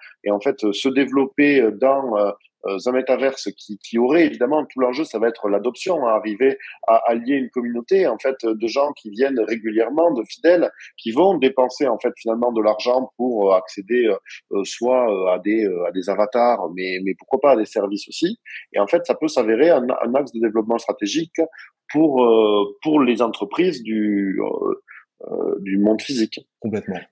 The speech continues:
Speaker 1: Donc,
Speaker 2: Complètement. De toute
Speaker 1: euh,
Speaker 2: façon, toutes les industries aujourd'hui, euh, et on le voit à l'échelle macro, hein, aucune industrie ne reste sur son modèle de production initiale.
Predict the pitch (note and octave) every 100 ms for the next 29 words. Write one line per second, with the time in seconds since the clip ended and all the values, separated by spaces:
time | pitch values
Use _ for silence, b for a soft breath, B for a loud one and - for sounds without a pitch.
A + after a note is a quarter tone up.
0 | _ - G2 - G2+ - G2+ - C#3 E3
1 | - F#3 - C#3 C3+ B2 B2 - - C#3
2 | A2+ A2 G#2+ B2 D#3 D#3+ F#2+ F#2+ - G2+
3 | G#2 G#2 C3 A#2+ G2 - G2+ G#2 - C#3
4 | A2+ A#2 - C3 D#3+ C#3 B2+ - E3 B2
5 | B2+ C3 - - A#2 A2+ A2+ B2+ A#2 G#2+
6 | G#2 - A2 G#2+ G#2+ F2+ E2+